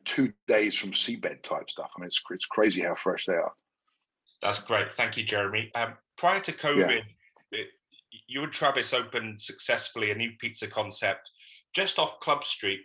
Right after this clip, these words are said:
Speaker 2: but then very shortly after, we were able to open a, a second outpost in the Mandarin Orchard, what's now the new Hilton,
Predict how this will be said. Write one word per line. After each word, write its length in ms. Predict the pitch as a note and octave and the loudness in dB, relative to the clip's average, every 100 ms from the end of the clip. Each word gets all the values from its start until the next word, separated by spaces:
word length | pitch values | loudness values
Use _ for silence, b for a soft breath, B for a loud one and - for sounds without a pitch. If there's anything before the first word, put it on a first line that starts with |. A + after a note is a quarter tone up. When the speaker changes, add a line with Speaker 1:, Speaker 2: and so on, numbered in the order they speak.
| G#2+ | -6
Speaker 2:
but 100 | - | -2
then 200 | D#3 D#3 | -2 0
very 260 | F3 E3+ | 0 0
shortly 460 | E3 - D3 - A#2+ | 0 0 -2 0 0
after, 340 | A#2+ - A#2 | 0 -4 -8
we 40 | G#2 | -2
were 120 | A2 | 0
able 280 | A2 G#2+ G2+ | 0 -2 -6
to 180 | A2 G#2 | -4 -2
open 340 | G#2 - G#2 | -2 -4 -4
a, 160 | F#2+ F2+ b b _ _ _ | -4 -6 b b _ _ _
a 40 | - | -6
second 400 | - C3+ - G#2+ | 0 0 0 0
outpost 680 | G#2 G#2 - G2+ G2 - - | 0 -2 -4 -4 -4 -10 -8
in 300 | A2 G2 F#2 | -6 -6 -8
the 60 | - | -2
Mandarin 340 | G#2+ G#2+ G2+ | 0 0 0
Orchard, 380 | G#2 G#2+ - F#2+ G2 | 0 -2 -2 -4 -4
what's 220 | F#2 - | -8 -4
now 200 | G#2 F#2+ | -2 -2
the 80 | F#2+ | -4
new 260 | F#2+ F2+ - b b b - | -6 -6 -10 b b b -2
Hilton, 540 | D3 D3 - F#2 E2+ | -2 0 -4 -6 -8